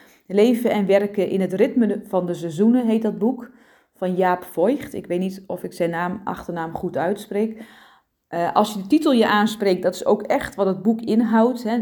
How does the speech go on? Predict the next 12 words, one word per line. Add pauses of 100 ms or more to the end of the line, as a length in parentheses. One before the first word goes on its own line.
dicht
bij
het,
eh, (340)
het
ritme
van
de
seizoenen
leven
en
werken.